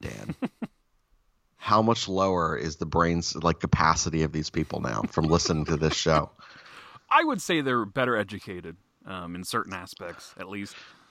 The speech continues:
Speaker 1: Street smart, sure.
Speaker 2: Yeah.
Speaker 1: <laughs> Like, you know, hopefully people are better partners,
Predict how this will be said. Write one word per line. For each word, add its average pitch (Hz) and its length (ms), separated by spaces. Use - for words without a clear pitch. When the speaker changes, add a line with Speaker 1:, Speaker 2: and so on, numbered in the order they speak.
Speaker 1:
Street - 360
smart, 247 340
sure. 175 400
Speaker 2:
Yeah. 359 220
Speaker 1:
<laughs> - 60
Like, - 360
you 147 120
know, 95 260
hopefully 180 460
people 151 280
are 98 60
better 87 300
partners, 110 880